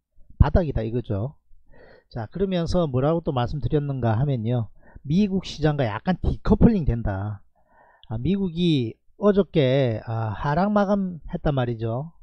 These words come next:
그렇다면 오늘 아침에 이렇게 갭 상승하면서 약간 출렁거릴 때 아마도, 어, 미국이, 어, 출렁거렸으니까, 어,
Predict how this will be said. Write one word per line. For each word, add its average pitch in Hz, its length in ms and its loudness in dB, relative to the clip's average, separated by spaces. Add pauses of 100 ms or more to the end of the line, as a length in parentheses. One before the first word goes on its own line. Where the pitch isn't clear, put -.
(240)
그렇다면 165 380 -2
오늘 180 180 0
아침에 151 400 -2
이렇게 143 420 0
갭 165 220 2
상승하면서 156 560 -2
약간 143 280 -4
출렁거릴 151 640 0
때 147 360 0 (360)
아마도, 139 800 -4
어, 110 400 -6 (1500)
미국이, 156 360 -4 (260)
어, 117 160 -4
출렁거렸으니까, 123 1300 0
어, 107 100 -6